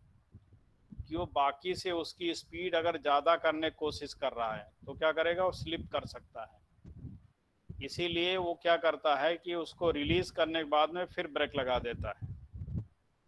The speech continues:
अब फिर break लगाने के बाद में अगर ये तीन के compare में अभी within limit नहीं आता है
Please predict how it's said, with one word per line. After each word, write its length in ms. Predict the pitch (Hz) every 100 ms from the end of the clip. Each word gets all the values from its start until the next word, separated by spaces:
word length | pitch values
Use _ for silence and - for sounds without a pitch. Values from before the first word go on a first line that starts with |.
| _ _ -
अब 160 | 127
फिर 240 | - 190 196
break 280 | 160 180 175
लगाने 380 | 170 170 175 185
के 80 | 165
बाद 280 | 165 170 175
में 120 | 185
अगर 220 | 180 180 160
ये 220 | 156 185
तीन 320 | - 175 180 165
के 200 | 185 185
compare 540 | 165 156 165 170 175
में 400 | 175 180 180 185 - _ _ _ -
अभी 320 | 143 135 185
within 340 | 170 156 180 170
limit 320 | 170 180 -
नहीं 280 | 170 170 175
आता 320 | 160 156 151 120
है 200 | 113